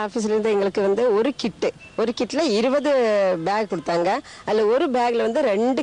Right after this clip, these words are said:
கிலோ தேங்காய் மஞ்சள் கொடுத்தாங்க. அப்புறம் விதைகள், அதாவது எல்லா விதை, சார் சொன்ன மாதிரி எல்லா விதைகள் கொடுத்தாங்க. அப்புறம் இந்த கத்திரி, ஹம், மிளகாய், தக்காளி இதெல்லாம்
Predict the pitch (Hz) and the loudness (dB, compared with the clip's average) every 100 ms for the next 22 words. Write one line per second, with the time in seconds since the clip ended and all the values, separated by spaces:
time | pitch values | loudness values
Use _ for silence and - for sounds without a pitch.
0 | - 208 247 339 - 214 240 262 247 208 | -4 -2 0 -2 -4 -2 0 0 0 -2
1 | 185 - 151 147 143 - - - - 262 | -4 -10 -6 -4 -4 -8 -20 -12 -4 0
2 | 311 208 214 214 190 - - - - - | 0 0 0 0 -2 -6 -14 -20 -8 -2
3 | 196 208 233 196 220 202 196 202 196 208 | 0 2 2 2 0 0 -2 -2 -2 0
4 | 202 202 220 202 208 190 202 220 226 196 | 0 2 2 2 0 0 0 0 0 -2
5 | 170 175 165 190 285 - - - 180 196 | -4 -2 -2 -2 -6 -10 -14 -8 -4 -2
6 | 196 190 185 180 175 175 175 170 - - | 0 0 0 0 2 2 0 -2 -4 -14
7 | - 233 233 - 311 320 381 - - - | -10 -6 -6 -2 0 0 0 -4 -8 -2
8 | 196 208 196 190 180 175 - 202 233 254 | 0 2 2 2 0 0 0 0 2 0
9 | 254 339 - - - - - 214 240 180 | -2 -4 -8 -20 -20 -20 -8 -6 -2 -2
10 | 135 - - - - - 220 240 262 | -4 -10 -20 -20 -20 -4 0 2 2